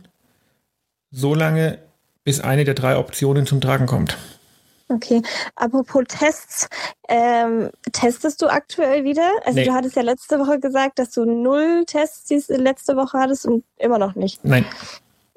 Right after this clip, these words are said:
Speaker 2: Okay.
Speaker 1: Das
Speaker 2: Wann,
Speaker 1: ist, also
Speaker 2: wann
Speaker 1: ich
Speaker 2: denkst du,
Speaker 1: und,
Speaker 2: wann
Speaker 1: und
Speaker 2: es wieder
Speaker 1: ich
Speaker 2: anfängt?
Speaker 1: weiß ich nicht. Ich unterstelle da, äh, langsam irgendwo auch Böswilligkeit, weil es, äh, im Grunde genommen, also in, äh, okay, das war vielleicht, ist vielleicht, äh, zu rabiat, aber es ist eine Mischung aus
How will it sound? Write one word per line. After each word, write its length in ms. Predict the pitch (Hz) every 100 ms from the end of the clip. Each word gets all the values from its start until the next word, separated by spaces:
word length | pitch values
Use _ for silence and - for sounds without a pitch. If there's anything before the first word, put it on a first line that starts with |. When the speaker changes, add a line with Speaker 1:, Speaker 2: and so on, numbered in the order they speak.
| -
Speaker 2:
Okay. 480 | 233 226 208 196 208 _ _ _ _ -
Speaker 1:
Das 140 | 139
Speaker 2:
Wann, 120 | 220
Speaker 1:
ist, 60 | 220
also 80 | 226
Speaker 2:
wann 100 | 226
Speaker 1:
ich 60 | 233
Speaker 2:
denkst 180 | 240
du, 60 | 185
Speaker 1:
und, 60 | 175
Speaker 2:
wann 100 | 247
Speaker 1:
und 60 |
Speaker 2:
es 60 | -
wieder 120 | 233
Speaker 1:
ich 60 | 226
Speaker 2:
anfängt? 420 | 254 302 349 -
Speaker 1:
weiß 140 | 220
ich 60 | 165
nicht. 160 | 139 131
Ich 160 | 139
unterstelle 500 | 143 147 - 147 165
da, 300 | 151 151 -
äh, 400 | 147 135 147 143
langsam 560 | 143 127 147 147 151 143
irgendwo 400 | 143 143 139 139
auch 120 | 147
Böswilligkeit, 760 | - 143 143 135 127 139 135 131
weil 180 | 135 127 - - - - - - _ _ _ -
es, 380 | 151 - - -
äh, 80 | - -
im 140 | 156 151
Grunde 340 | 156 165 202
genommen, 420 | 175 165 160 156
also 220 | - 151 160
in, 300 | - 165 -
äh, 240 | 110 110 147 156 -
okay, 200 | 160 175
das 140 | 170
war 100 | 165
vielleicht, 340 | 156 151 - -
ist 120 | -
vielleicht, 440 | 151 139 - - 381
äh, 200 | - 147
zu 540 | 147 - 190 180 131 - _ _ - - -
rabiat, 640 | - 151 143 143 143 170 -
aber 160 | 147
es 60 | 143
ist 140 | 151
eine 200 | 147 156
Mischung 300 | 151 160 170 131
aus 160 | 139